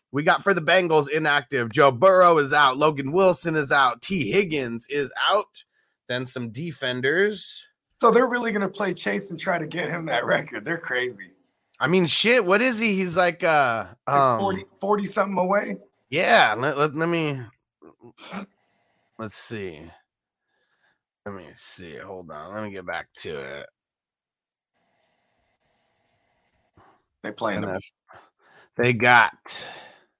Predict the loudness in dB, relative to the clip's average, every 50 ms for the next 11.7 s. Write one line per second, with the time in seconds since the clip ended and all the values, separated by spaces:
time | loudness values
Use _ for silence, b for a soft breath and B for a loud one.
0 | _ _ _ _ _ _ _ _ _ _ _ _ _ _ _ _ _ _ _ _
1 | _ _ _ _ _ _ _ _ _ _ _ _ _ _ _ _ _ _ _ _
2 | _ _ _ _ _ _ _ _ _ _ _ _ _ _ _ -6 6 10 10 10
3 | 10 10 4 4 6 6 6 6 6 6 6 6 6 6 4 2 2 2 2 2
4 | 2 2 2 2 0 -2 -4 -6 _ _ _ _ _ _ _ _ _ _ -2 -2
5 | 0 0 0 0 0 0 2 2 2 2 2 4 4 4 4 4 4 6 8 8
6 | 8 8 8 4 4 4 4 4 2 0 -2 0 0 0 0 -2 0 2 2 2
7 | 2 0 -4 -4 -4 -6 -6 -6 -10 b b b b b b b -4 -2 0 4
8 | 4 4 4 6 8 8 8 8 8 6 4 4 4 2 0 -2 -2 -2 2 2
9 | 2 2 2 0 -2 -2 -2 -2 0 2 2 2 2 0 -4 -4 -2 -6 -8 -10
10 | -10 -10 -8 -6 -6 -4 -4 -4 -4 -4 -4 -6 -4 -2 0 0 -2 -2 0 0
11 | 0 0 0 0 -2 -2 -4 -6 -12 -10 -8 -8 -10 -12